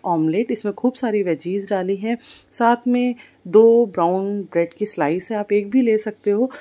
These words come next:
और ये मेरा फेवरेट, अ, ब्रेकफास्ट है, मुझे अच्छा लगता है। तो अभी आ जाते हैं किचन में और, अ,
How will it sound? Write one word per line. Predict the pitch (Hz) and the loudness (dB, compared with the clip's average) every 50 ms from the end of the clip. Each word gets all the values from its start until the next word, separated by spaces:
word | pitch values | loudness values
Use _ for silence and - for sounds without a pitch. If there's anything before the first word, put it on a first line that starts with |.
| - - _ - | -20 -16 _ -6
और | 190 | -4
ये | 208 196 208 | -2 0 0
मेरा | 202 208 202 190 196 196 | 0 0 0 0 0 -2
फेवरेट, | 196 - 185 170 156 156 185 190 190 _ _ 202 | -2 -4 -6 -4 -4 -4 -4 -6 -6 _ _ -4
अ, | 185 190 - - 170 | -2 0 -2 -2 -4
ब्रेकफास्ट | 156 151 175 170 170 - - 196 185 190 - - - | -4 -4 -6 -6 -6 -8 -6 -6 -6 -6 -8 -8 -6
है, | 214 240 247 - - - - _ _ - | -6 -4 -4 -6 -10 -18 -20 _ _ -6
मुझे | 220 226 254 240 | -2 0 2 2
अच्छा | 214 214 - - 190 160 | 2 0 -2 -6 -6 -6
लगता | 156 156 - _ _ 165 170 | -6 -6 -10 _ _ -8 -6
है। | 165 165 170 | -6 -6 -4
तो | 165 - 170 | -4 -2 -2
अभी | - 175 190 202 | -2 -2 -2 -2
आ | - 202 208 | -2 -2 -2
जाते | 220 220 214 - 233 | -4 -4 -2 0 2
हैं | 233 254 247 | 4 4 4
किचन | 254 214 196 - - 233 233 | 2 0 -2 0 2 2 4
में | 233 233 240 285 330 320 - - - - - - - - | 4 6 6 4 4 2 -2 -12 -20 -20 -20 -20 -14 -8
और, | 185 175 175 180 180 185 185 | -6 -4 -2 -2 -2 -2 0
अ, | 196 190 - - - | -2 -2 -4 -4 -6